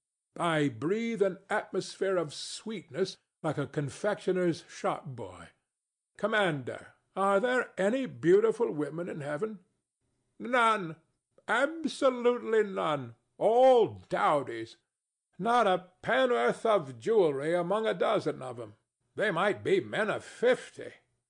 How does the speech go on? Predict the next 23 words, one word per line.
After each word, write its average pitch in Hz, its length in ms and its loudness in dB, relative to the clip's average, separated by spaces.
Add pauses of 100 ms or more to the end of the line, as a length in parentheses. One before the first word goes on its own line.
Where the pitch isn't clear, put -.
(440)
I 180 380 2
am 160 220 4
impatient 165 960 -2
to 147 120 -4
get 156 320 -2
there. 120 320 -12 (500)
Is 196 200 6
the 180 100 4
word 151 500 4
beauty 165 520 4
ever 170 340 2
mentioned, 165 720 -8
and 180 160 2
are 190 180 4
there 190 160 4
any 214 220 4
artistic 208 640 -2
people? 170 440 -12 (840)
I 175 220 0
give 254 300 2
you 240 200 2
my 208 360 2
word, 160 500 -2